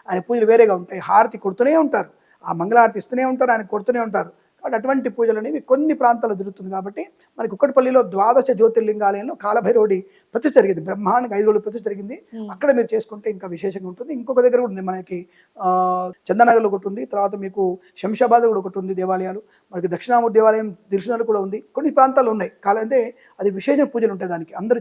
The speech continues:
Speaker 1: చేయలేరు దాన్ని. కొన్ని కొన్ని దేవాలయాల్లో సుప్రతిష్ఠితంగా చేశారు. కాబట్టి అలా మనకి భాగ్యం దగ్గరగా ఉన్నది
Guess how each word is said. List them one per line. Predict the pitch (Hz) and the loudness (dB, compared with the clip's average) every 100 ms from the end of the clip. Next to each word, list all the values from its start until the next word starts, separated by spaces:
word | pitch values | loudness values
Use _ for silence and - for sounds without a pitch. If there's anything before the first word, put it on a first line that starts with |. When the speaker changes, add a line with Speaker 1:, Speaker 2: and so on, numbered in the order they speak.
| 220 | 0
Speaker 1:
చేయలేరు | 208 170 165 | 0 -2 -10
దాన్ని. | - _ _ _ | -14 _ _ _
కొన్ని | 247 269 | -2 0
కొన్ని | 254 | 4
దేవాలయాల్లో | 233 240 233 233 - | 4 4 2 -2 -4
సుప్రతిష్ఠితంగా | 220 247 233 233 - 226 196 | -4 -2 0 -4 -6 -6 -6
చేశారు. | 196 202 | -6 -6
కాబట్టి | 185 185 196 339 - _ - | -8 -10 -12 -16 -20 _ -6
అలా | - | -2
మనకి | 240 226 | -2 -2
భాగ్యం | 185 185 220 240 196 | -2 -2 -2 -2 -2
దగ్గరగా | 208 269 233 | -2 0 0
ఉన్నది | 233 311 | -2 -6